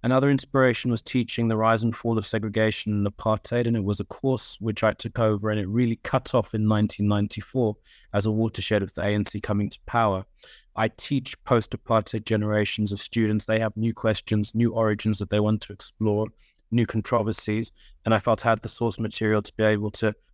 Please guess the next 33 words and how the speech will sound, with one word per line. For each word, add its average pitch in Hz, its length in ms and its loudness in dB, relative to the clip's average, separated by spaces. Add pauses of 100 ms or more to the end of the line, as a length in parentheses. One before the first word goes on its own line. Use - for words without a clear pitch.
(140)
answer 107 300 0
some 107 240 -2
of 101 140 -6
those 101 240 0
questions 101 560 -2
as 92 100 -8
well. 104 320 0 (400)
That 117 80 4
was 110 160 4
another 110 280 0
important 107 400 -2
consideration 113 680 -2
as 107 160 -4
well. 110 300 0 (580)
One 131 160 0
of 160 140 2
the 143 360 0 (580)
blessings 160 500 2
of 147 180 -2
being 127 520 2
a 117 180 0
historian 120 480 0
of 113 100 -6
the - 80 -4
A 120 60 0
N 117 160 2
C's 113 220 -6
armed 113 200 2
struggle 110 600 0
was 120 540 0
doing 120 480 2 (120)
material 113 840 0
which 113 400 -2